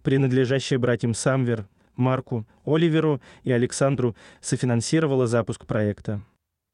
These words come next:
Они и раньше делали это с большим успехом, начиная с торговой площадки Аланда, которую за пятьдесят миллионов долларов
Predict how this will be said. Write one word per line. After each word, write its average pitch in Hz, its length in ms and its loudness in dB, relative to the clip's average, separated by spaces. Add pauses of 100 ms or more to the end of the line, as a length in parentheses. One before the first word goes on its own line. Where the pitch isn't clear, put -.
(260)
Они 160 280 2
и - 20 4
раньше 185 300 0
делали 175 380 2
это 151 120 -2
с 135 60 -4
большим 151 340 0
успехом, 127 600 -2 (260)
начиная 151 420 0
с 107 60 -4
торговой 139 400 -2
площадки 139 480 -2
Аланда, 139 480 0 (240)
которую 117 320 0
за 123 100 2
пятьдесят 120 480 -2
миллионов 120 420 0
долларов 165 480 0